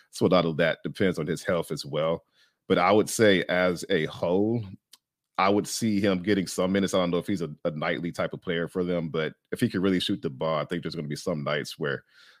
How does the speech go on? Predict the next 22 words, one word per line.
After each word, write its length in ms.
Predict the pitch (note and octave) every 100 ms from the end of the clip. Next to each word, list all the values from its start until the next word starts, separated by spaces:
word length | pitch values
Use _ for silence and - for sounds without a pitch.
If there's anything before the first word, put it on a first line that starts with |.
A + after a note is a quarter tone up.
| -
uh, 140 | C#2+
Monty 280 | D2 F2+ -
Williams 360 | D#2 F2+ D2+ -
has 200 | D2+ D2
no 120 | D2+
choice 340 | D2+ D#2+ D2+
but 180 | - D#2
just 240 | C#2+ D2 -
to 60 |
go 180 | D2+ F2
with 100 | D2
his 100 | -
shooters, 420 | - D2 C2+ B1+
right? 280 | B1+ C#2 C2+
So 100 | -
you 80 | G2+
have 120 | A2+
some 180 | - A2
positional 360 | G2 G2 F2+ -
flexibility 680 | G#2 - C#2+ E2 D#2 D2
in 140 | D#2 D2+
there. 260 | D2 C#2